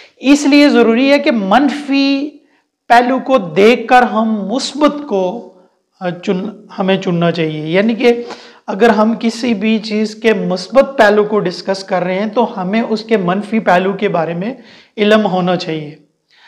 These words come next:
अ, मोअज़्ज़ज़ सामीन इकराम, ओ,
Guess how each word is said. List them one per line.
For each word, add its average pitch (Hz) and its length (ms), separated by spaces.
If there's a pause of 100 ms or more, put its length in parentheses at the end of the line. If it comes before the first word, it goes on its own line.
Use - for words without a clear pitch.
(600)
अ, 190 200
मोअज़्ज़ज़ 208 340
सामीन 254 360
इकराम, 254 440 (1160)
ओ, 208 340